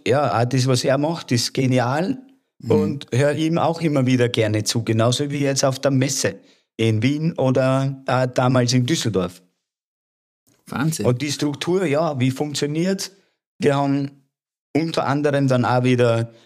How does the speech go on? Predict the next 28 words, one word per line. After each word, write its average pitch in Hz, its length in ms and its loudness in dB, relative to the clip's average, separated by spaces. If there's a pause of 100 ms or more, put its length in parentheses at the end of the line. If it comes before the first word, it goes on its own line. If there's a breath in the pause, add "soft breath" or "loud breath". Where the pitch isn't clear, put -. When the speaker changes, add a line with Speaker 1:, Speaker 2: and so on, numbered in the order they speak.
Speaker 1:
einen 120 360 2
Unternehmensberater 160 1500 0 (460)
uns 165 320 -2
ans 151 260 -4
Boot 170 280 -4
geholt. 175 480 0
Das 135 160 -2
war 120 260 2
Ende 123 640 2 (360 loud breath)
zweitausendneunzehn. 117 1160 0 (1300 loud breath)
Und 131 160 2
da 113 60 4
Speaker 2:
Okay. 110 80 4
Speaker 1:
haben - 80 4
wir 160 100 2
die 151 100 -2
ganze 147 320 -2
Struktur 143 540 0
noch 117 260 0
besser - 380 0
aufgebaut. 107 400 0
Aber 160 160 0
es 202 120 -2
geht 196 180 -2
sehr 185 160 0
viel 190 240 -2
aus 165 360 0
der 156 300 0